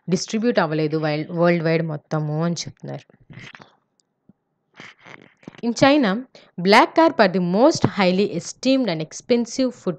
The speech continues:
fish among the four domestic fishes and partly because of its diet and limited food supply. So, ఈ యొక్క చైనాలో ఈ యొక్క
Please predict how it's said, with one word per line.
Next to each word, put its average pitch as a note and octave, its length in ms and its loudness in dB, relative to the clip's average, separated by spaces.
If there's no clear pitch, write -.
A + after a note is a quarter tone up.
fish - 260 -4
among F#3+ 320 0
the F#3 80 -4
four C4 340 2
domestic F3 580 -4
fishes F3 440 -6
and D#3 160 -10
partly A#3+ 540 2
because G3 480 -4
of F#3 180 -2
its - 200 -12
diet F#3 340 -2
and D#3 320 -8
limited A3 400 -2
food - 260 -10
supply. D3+ 500 -4
So, - 160 -4
ఈ B3 120 4
యొక్క B3+ 160 2
చైనాలో A3+ 500 -2
ఈ - 160 -14
యొక్క A3+ 120 -4